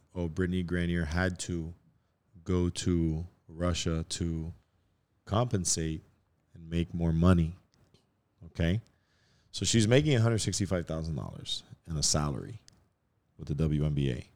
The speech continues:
Okay, so right off the bat, she doesn't need another job. Unless, it's, you, you can live pretty good with a hundred sixty-five thousand dollars, okay? And I'm sure she's making another thirty-five, forty grand in endorsements. So she's making over two hundred K.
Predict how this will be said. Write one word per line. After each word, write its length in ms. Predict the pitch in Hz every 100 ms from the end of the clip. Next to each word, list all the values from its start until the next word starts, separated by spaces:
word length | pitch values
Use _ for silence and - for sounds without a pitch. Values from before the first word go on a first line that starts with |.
| _ _ _ -
Okay, 160 | 82
so 200 | 78 82
right 300 | 80 90 98
off 180 | 107 104
the 80 | 95
bat, 400 | 87 101 143 - - _ _ _ _ _ _ _ _ _ _ _ _ -
she 160 | -
doesn't 240 | 90 101 101
need 140 | 95
another 240 | 90 82 76
job. 220 | 71 - - _ _ -
Unless, 440 | 90 92 - - - - - _ -
it's, 180 | 82
you, 160 | 98 110
you 220 | 120 120
can 120 | 139
live 160 | 131 123
pretty 200 | 123 113
good 120 | 104
with 120 | 98
a 60 | 92
hundred 200 | 92 90
sixty-five 460 | 87 82 85 80 71
thousand 260 | 73 76
dollars, 400 | 76 98 92 - _ _
okay? 240 | - 85 117 _ _ _ _ _ _ _ _ _ _ _ _ 117
And 180 | 113 107
I'm 60 |
sure 160 | 101 135
she's 160 | 131
making 220 | 123 120 117
another 180 | 107
thirty-five, 480 | 98 101 98 101 90
forty 220 | 98 90
grand 260 | 82 90 87
in 100 | 80
endorsements. 500 | 78 85 90 80 76
So 60 | 85
she's 220 | 107 113
making 260 | 104 104
over 160 | 98 85
two 240 | - 98
hundred 300 | 90 85 71
K. 300 | - 76 60